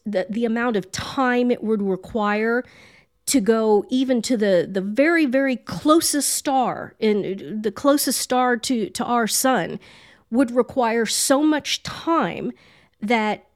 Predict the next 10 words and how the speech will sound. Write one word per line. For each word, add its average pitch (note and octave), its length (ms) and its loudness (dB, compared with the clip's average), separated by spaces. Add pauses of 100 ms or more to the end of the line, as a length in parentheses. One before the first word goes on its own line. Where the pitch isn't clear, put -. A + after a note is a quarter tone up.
(140)
it's, - 320 -2 (240)
it's B3 160 0
basically, A#3 880 -2 (120)
it's - 180 0
just - 240 -6
functionally C#4+ 720 0
impossible. - 880 -4 (140)
It's - 180 -6
functionally D#4+ 540 -2
impossible C4+ 520 -2